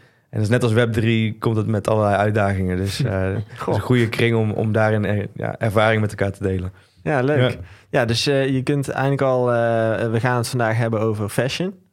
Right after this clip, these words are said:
Speaker 2: Hè, eh, circulariteit, of is dat een woord, circulariteit?
Speaker 1: Zeker.
Speaker 2: Ja.
Speaker 1: Ja.
Speaker 2: Circulariteit in de fashion en, ehm, hoe Web drie daar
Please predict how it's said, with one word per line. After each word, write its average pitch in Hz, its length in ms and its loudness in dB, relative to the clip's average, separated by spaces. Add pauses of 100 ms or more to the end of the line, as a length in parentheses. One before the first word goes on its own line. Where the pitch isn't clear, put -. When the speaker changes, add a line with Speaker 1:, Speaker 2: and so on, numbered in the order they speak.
Speaker 2:
Hè, 120 520 -4
eh, 104 60 -2
circulariteit, 117 1040 -2
of 120 120 -14
is 123 80 -14
dat 120 100 -6
een 120 80 -4
woord, 127 220 -4
circulariteit? 123 720 -6 (200)
Speaker 1:
Zeker. 113 300 -2
Speaker 2:
Ja. 107 280 -2
Speaker 1:
Ja. 127 160 0 (380)
Speaker 2:
Circulariteit 135 1000 0
in 156 200 0
de 131 60 2
fashion 160 560 -2
en, 117 320 -2
ehm, 110 760 -2 (380)
hoe 131 200 0
Web 117 220 0
drie 120 200 -4
daar 104 540 -2